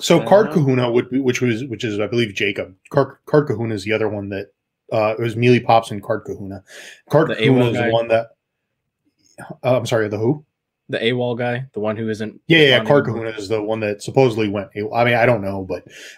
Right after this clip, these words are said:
Speaker 1: um, that's what I heard. Um, so Card Kahuna is the one that was, um, <clears throat> on the other podcast, um, that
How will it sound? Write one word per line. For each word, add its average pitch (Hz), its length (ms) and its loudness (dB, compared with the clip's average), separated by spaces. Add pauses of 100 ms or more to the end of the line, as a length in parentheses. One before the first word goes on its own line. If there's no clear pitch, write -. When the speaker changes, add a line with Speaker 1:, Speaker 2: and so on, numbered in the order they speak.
(100)
Speaker 1:
um, 113 220 0
that's - 400 0
what 107 180 -4
I 98 80 -4
heard. 117 340 -2 (500)
Um, 135 500 6 (880)
so 147 300 4
Card 180 320 2
Kahuna 143 340 2
is 110 140 -2
the 120 80 2
one 117 340 2
that 113 540 2
was, 107 880 0
um, 107 460 0
<clears throat> - 40 -12
on 110 640 0 (280)
the 107 800 -4 (280)
other 131 180 6
podcast, 117 640 0 (520)
um, 101 640 -2 (800)
that 131 400 2